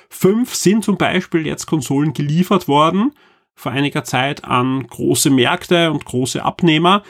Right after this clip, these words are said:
Die gingen aber bis jetzt gar nicht in den Verkauf, weil damit werden nur die Vorbesteller aus den Bestellfenstern im Dezember bedient mal. Ja, wenn da welche überbleiben, wird's wahrscheinlich kurze Bestellfenster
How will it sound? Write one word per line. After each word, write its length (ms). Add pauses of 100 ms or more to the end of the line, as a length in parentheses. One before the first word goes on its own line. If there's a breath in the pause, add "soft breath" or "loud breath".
(260 loud breath)
Die 80
gingen 260
aber 220
bis 220
jetzt 260
gar 160
nicht 160
in 80
den 140
Verkauf, 600
weil 100
damit 300
werden 260
nur 120
die 140
Vorbesteller 920
aus 180
den 260 (260 loud breath)
Bestellfenstern 840
im 100
Dezember 580
bedient 500
mal. 260
Ja, 200
wenn 120
da 100
welche 180
überbleiben, 600
wird's 160
wahrscheinlich 280
kurze 360
Bestellfenster 960